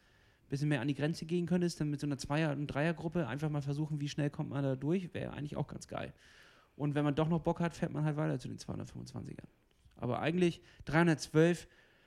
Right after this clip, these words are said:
oh, so, ne, du kommst am Ziel eigentlich vorbei. Du siehst links quasi den Torbogen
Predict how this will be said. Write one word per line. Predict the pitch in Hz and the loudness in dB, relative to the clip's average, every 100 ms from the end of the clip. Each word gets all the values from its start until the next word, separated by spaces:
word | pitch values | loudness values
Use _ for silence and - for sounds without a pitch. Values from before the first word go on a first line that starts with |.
| _ _ _ | _ _ _
oh, | - 180 175 156 139 - | 6 8 8 6 2 -4
so, | 135 151 | 2 4
ne, | 143 170 | 4 4
du | 160 | 2
kommst | 147 175 196 202 - | 0 0 0 -2 -6
am | - 165 170 | -2 -2 -2
Ziel | - 185 180 - | -2 0 0 0
eigentlich | 160 156 160 - | 0 0 -4 -4
vorbei. | 151 151 117 - | -2 0 -2 0
Du | 147 | -2
siehst | 139 175 202 - | 0 -2 -4 -8
links | - 160 185 - | 0 2 2 -2
quasi | - 156 156 | -2 -2 0
den | 151 143 | 0 0
Torbogen | - 180 185 147 139 143 180 | 0 0 0 2 0 0 -2